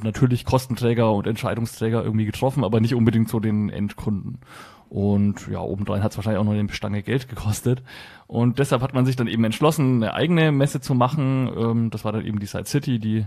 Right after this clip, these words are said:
ich glaub, zweitausenddrei oder zweitausendvier dann das erste Mal an einem zentraleren Ort und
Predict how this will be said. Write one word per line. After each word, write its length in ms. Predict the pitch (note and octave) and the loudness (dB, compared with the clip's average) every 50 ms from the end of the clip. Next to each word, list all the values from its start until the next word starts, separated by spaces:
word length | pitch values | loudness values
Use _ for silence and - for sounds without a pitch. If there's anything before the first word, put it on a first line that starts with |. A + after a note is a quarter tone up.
| - - | -4 -10
ich 100 | - - | -14 -10
glaub, 160 | - G#2 G2+ | -10 -10 -10
zweitausenddrei 640 | - - - - A2 G#2 G#2 A2 G#2+ - G#2+ G#2+ A2 | -8 -8 -8 -6 -6 -4 -4 -4 -4 -4 -2 0 0
oder 120 | A2+ A2 G#2 | 0 0 -2
zweitausendvier 720 | - - - - G2+ - A2+ G#2+ A#2+ - - - D3 C#3+ | -4 -6 -8 -8 -8 -10 -10 -10 -12 -8 0 2 2 4
dann 140 | B2 A#2+ A#2 | 4 4 2
das 140 | A2 - - | 0 -2 -4
erste 280 | - A#2+ B2+ - A#2 | -6 -6 -4 -2 -2
Mal 300 | A2+ A2 G#2 G#2 G#2 G#2 | 0 0 0 -2 -2 -2
an 120 | - - - | -4 -4 -6
einem 280 | - A2 G#2+ G#2 G#2 | -6 -6 -6 -6 -6
zentraleren 760 | - - A#2+ A2 - - G#2+ G#2+ C3+ D#3 C#3+ C3+ C3+ C3 A#2 | -4 -2 -2 -2 -2 0 2 4 4 4 4 4 4 4 4
Ort 320 | - A2 B2 C3 C3 B2+ | 4 4 4 4 2 0
und 380 | - - A2+ A2+ A#2 A2+ - - | 0 0 2 2 2 2 0 -4